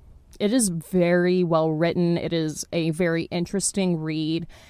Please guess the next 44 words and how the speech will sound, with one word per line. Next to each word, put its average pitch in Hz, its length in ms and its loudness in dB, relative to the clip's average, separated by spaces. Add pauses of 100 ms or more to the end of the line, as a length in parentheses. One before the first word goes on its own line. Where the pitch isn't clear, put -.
(140)
If 180 440 0
you 170 220 -2
have 180 220 2
any 175 240 0
interest 175 320 -2
in 185 100 0
this 175 140 -2
case 170 300 -6
at 175 60 -4
all, 170 180 2
I 165 100 4
highly 165 440 -2
recommend 170 420 0
getting 170 240 0
that 170 160 0
book. 170 220 0
It 185 60 0
was 180 160 0
really 160 460 2
cheap - 300 -8
too, 165 200 0
which 175 140 -2
is 165 100 -6
why 156 160 -2
I 151 40 -2
bought 143 300 -6
it. 180 200 -2 (520)
But 151 280 0 (640)
yeah, - 140 -14 (320)
totally 180 260 -2
recommend 131 400 -8
it. - 120 -14 (760)
In 247 120 2
the 254 60 4
book, 233 240 -2
the 208 200 2
town 196 260 -2
of 196 120 -2
Lovell 185 320 0
was 185 180 -2
described 175 600 -2
as 147 400 -4 (160)
dry, 175 680 -2
dusty, 196 680 -6